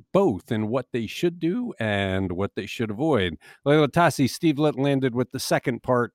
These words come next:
of our two-part series, looking at other places for the lessons they have as we consider the Haslam plan for the lakefront. He also had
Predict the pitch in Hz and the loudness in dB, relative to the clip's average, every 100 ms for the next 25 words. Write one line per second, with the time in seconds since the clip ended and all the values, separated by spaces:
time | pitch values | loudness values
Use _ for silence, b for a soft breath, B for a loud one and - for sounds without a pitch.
0 | - 110 113 110 - 147 120 127 113 - | -8 -6 -4 -6 -6 -6 -4 -2 -4 -6
1 | - 135 110 95 87 98 107 - 107 101 | -6 -2 0 0 -2 -4 -6 -4 -6 -4
2 | 107 101 - 117 110 - 87 76 - 98 | -4 -6 -4 -4 -4 -4 -8 -10 -12 -10
3 | 92 92 107 - 101 87 80 90 90 90 | -8 -4 -4 -4 -6 -6 -6 -6 -4 -4
4 | 85 80 82 90 87 101 - 104 98 92 | -4 -6 -10 -12 -8 -8 -6 -6 -2 -4
5 | - B B - 90 107 98 98 90 - | -4 B B -6 0 2 2 2 0 0
6 | 101 92 85 92 92 95 - - 87 78 | 2 0 -2 -4 -2 -2 -4 -8 -8 -6
7 | 92 78 - 80 90 80 | -6 -4 -2 0 -2 -4